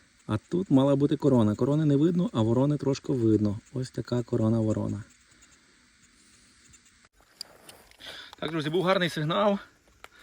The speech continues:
Сподіваємося, щось хороше. Так. А от вже бачу.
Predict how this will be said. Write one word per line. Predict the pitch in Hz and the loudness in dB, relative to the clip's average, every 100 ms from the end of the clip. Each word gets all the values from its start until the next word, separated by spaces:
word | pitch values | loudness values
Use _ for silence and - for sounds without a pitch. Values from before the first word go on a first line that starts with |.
| - - _ | -20 -20 _
Сподіваємося, | - 135 135 160 165 151 | -14 -6 -4 -4 -4 -6
щось | - 147 | -10 -8
хороше. | - 156 135 - 110 - _ _ _ _ _ _ _ _ _ - - _ - - - - - | -4 0 0 -2 -8 -16 _ _ _ _ _ _ _ _ _ -20 -20 _ -20 -20 -20 -20 -12
Так. | 131 120 147 190 - - - - - - _ _ _ _ - - - - - - - - - - - - - - _ - - - - _ - - _ _ _ - _ - - _ _ _ _ _ _ - - - - - - | -10 -6 -8 -8 -14 -20 -20 -20 -20 -20 _ _ _ _ -20 -20 -20 -18 -18 -18 -16 -16 -14 -14 -16 -20 -20 -20 _ -18 -16 -18 -20 _ -20 -20 _ _ _ -20 _ -20 -20 _ _ _ _ _ _ -20 -12 -10 -10 -12 -8
А | 127 | -2
от | 131 | -2
вже | 117 123 | 0 0
бачу. | 123 113 - | 0 0 -4